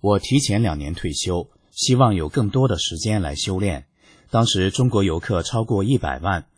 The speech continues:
以每年百分之二十到四十的速度暴增。为了能给中国人讲真相，我报名参加了导游培训班，克服了年龄大、中文难学、怕丢脸等负面想法，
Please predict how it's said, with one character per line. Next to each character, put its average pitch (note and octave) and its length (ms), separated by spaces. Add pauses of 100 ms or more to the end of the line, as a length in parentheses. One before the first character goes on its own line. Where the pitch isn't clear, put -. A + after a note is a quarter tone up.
(300)
以 A2+ 160
每 G#2+ 160
年 E2+ 240
百 D#2+ 180
分 A2 160
之 C3 120
二 C3+ 200
十 F2 300
到 F2 240
四 - 200
十 - 180
的 D#2 140
速 G2 220
度 E2 160
暴 D2 240
增。 F#2+ 300 (500)
为 A#2 160
了 G#2 100
能 G2 200
给 E2+ 160
中 C#3 200
国 F#2+ 180
人 E2+ 180
讲 D2 240
真 G#2 200
相， A2 320 (280)
我 G2 200
报 C#3+ 200
名 F2+ 180
参 A2+ 220
加 A#2 160
了 G2+ 120
导 D2 240
游 D2+ 200
培 E2 200
训 D#2 220
班， F2+ 240 (520)
克 A#2+ 200
服 G#2+ 160
了 G#2 140
年 F#2 200
龄 F#2+ 180
大、 F#2 440
中 C3+ 220
文 G2+ 160
难 F2+ 180
学、 D#2+ 400 (220)
怕 G2+ 200
丢 D3 220
脸 E2 240
等 D2+ 240
负 C3 180
面 F#2+ 180
想 E2+ 220
法， E2+ 300